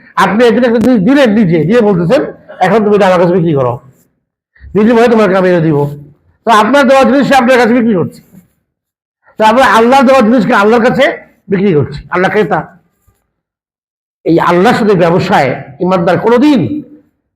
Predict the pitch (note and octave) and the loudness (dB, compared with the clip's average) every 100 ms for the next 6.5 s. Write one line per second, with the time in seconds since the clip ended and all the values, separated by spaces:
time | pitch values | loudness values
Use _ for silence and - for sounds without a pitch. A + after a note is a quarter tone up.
0 | _ _ _ C#3+ F#3 - A3+ D#3 E3+ D#3+ | _ _ _ -4 -2 0 0 0 0 0
1 | G#3+ E3+ F3 G#3 - G#3+ D#3+ F3 F#3 D#3 | 0 0 0 0 -2 -2 0 0 2 0
2 | B2+ A2 - - _ _ _ _ _ _ | -2 -4 -8 -18 _ _ _ _ _ _
3 | _ _ _ _ - - - A#3+ B3+ C#4 | _ _ _ _ -18 -6 -2 0 2 0
4 | A3 A#3+ A#3 G3+ A#3 A#3+ F3+ - G3+ E3 | 0 0 2 2 0 0 -2 -2 -2 -2
5 | D3 G#2+ - - _ _ _ _ F3+ E3+ | -2 -4 -10 -20 _ _ _ _ -4 -2
6 | D3 D3 - A2+ | -2 -2 -6 -12